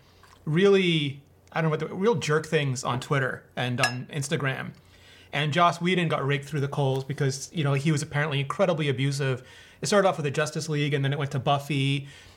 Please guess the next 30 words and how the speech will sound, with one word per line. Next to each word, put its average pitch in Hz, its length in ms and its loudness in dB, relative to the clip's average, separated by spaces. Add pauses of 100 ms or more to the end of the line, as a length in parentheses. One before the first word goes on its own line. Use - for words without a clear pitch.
(140)
And 165 100 2
only 269 140 4
the 226 80 2
women 233 180 2
of 143 60 2
Buffy 139 240 -2
have 131 60 -2
spoken 147 280 -2
out, 160 140 0
by 139 60 -2
the 135 80 -2
way. 131 40 -2
As 127 100 -6
far 202 120 4
as 196 80 2
I 196 60 2
can 175 100 -2
tell, 170 220 0
I 165 160 -2
know, 156 80 0
I 147 60 -2
think 175 180 -6
Anthony 156 280 -2
Stewart 139 260 -2
Head 143 200 -2
has 123 120 -6
finally 120 300 -4
said 127 220 -4
something, 139 360 -6
but 147 220 -2